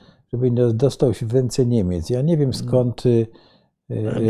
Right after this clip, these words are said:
Speaker 2: ja
Speaker 1: ta
Speaker 2: się
Speaker 1: informacja, że Niemcy chcą w ogóle mieć królewiec.
Speaker 2: Ja się obawiam, że o królewca tak do końca nikt nie chce. To znaczy, jak ktoś
Speaker 1: Tak.
Speaker 2: jest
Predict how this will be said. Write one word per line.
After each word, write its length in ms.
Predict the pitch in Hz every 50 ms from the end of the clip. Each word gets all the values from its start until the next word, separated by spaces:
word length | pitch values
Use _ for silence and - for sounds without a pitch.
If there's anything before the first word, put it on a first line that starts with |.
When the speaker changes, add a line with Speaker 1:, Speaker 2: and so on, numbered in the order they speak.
| 110 113
Speaker 2:
ja 140 | 123 131
Speaker 1:
ta 60 | 147 151
Speaker 2:
się 60 | 160
Speaker 1:
informacja, 800 | 156 - - 160 147 143 143 139 131 131 - - 160 151 139
że 160 | 127 139 127 123
Niemcy 340 | 135 139 135 120 - -
chcą 260 | 123 - - 143 131 120
w 40 |
ogóle 280 | 131 123 131 135 131 123
mieć 220 | 123 127 117 -
królewiec. 520 | - - 139 143 147 139 123 131 127 123 131
Speaker 2:
Ja 200 | 143 160 131 -
się 100 | 196 185
obawiam, 500 | 175 151 165 160 147 156 165 165 165 165
że 80 | 175
o 60 | 175 165
królewca 580 | - 175 170 165 156 151 151 - - 185 180
tak 240 | 160 185 180 156 156
do 120 | 151 170
końca 420 | - - 160 147 147 143 - 180 170
nikt 320 | 165 170 170 - - -
nie 240 | 208 220 220 208 170
chce. 300 | - - - - 120 113
To 100 | 113 117
znaczy, 240 | 113 120 117 110 139
jak 140 | 139 135 -
ktoś 180 | - 156 151
Speaker 1:
Tak. 80 | 156 160
Speaker 2:
jest 220 | 151 143 123 113